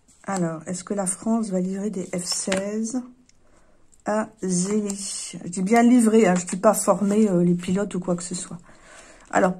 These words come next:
là, on se concentre là aussi sur ses objectifs. Là, il y a une femme.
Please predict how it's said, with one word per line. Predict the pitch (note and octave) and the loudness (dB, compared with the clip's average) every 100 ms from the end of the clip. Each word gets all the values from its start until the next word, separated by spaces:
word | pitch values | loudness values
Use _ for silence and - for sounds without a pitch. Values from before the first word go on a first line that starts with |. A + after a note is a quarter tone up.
| - | -4
là, | G#3 A3 A#3+ A3+ | 2 6 6 4
on | |
se | - A3 | -4 -4
concentre | - A3 A#3 A3+ - | -2 0 0 -2 0
là | G3+ | -2
aussi | G3 G#3 | -2 -4
sur | - F#3 | -4 -4
ses | F#3+ F3+ | -2 0
objectifs. | F3 F3+ F3 - C4+ - | 0 0 -2 -2 -2 0
Là, | G3 | 0
il | F#3 | 2
y | |
a | F3 | 4
une | F3 | 2
femme. | F3 - - - G3+ A3 A#3+ C4 C#4 | 0 -6 -6 0 2 2 2 2 0